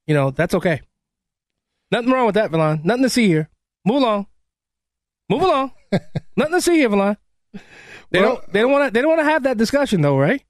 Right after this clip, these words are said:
Speaker 2: Well, you know, they are an oppressed class of people.
Speaker 1: Oh, yeah, okay.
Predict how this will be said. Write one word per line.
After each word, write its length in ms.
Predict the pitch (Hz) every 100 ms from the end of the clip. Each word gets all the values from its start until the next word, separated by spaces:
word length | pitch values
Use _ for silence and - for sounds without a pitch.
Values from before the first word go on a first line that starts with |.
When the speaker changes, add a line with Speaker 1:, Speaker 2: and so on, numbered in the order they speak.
| _
Speaker 2:
Well, 400 | 170 170 180 214 -
you 140 | 165 175
know, 200 | 156 147
they 260 | 160 196
are 320 | 165 160 151 -
an 140 | 131 127
oppressed 460 | - 170 147 -
class 380 | - 170 143 -
of 140 | 120
people. 440 | - 214 - - _ _ _ 127 -
Speaker 1:
Oh, 100 | 117 _ 120 117
yeah, 140 | 110 117
okay. 380 | 117 117 -